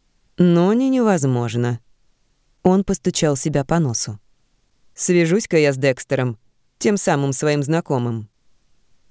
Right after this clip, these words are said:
Может, он вспомнит, как она к нему попала.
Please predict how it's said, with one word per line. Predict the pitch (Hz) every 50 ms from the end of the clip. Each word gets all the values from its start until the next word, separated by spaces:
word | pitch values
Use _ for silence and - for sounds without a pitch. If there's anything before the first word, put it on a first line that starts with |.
| _ -
Может, | 165 165 151 147 127 139 127
он | 147 139 139
вспомнит, | 131 - - - 185 220 233 202 139 -
как | - 135 131 -
она | 135 135 131
к | - -
нему | 135 135 131 127
попала. | 135 135 131 - 139 131 123 127 123 120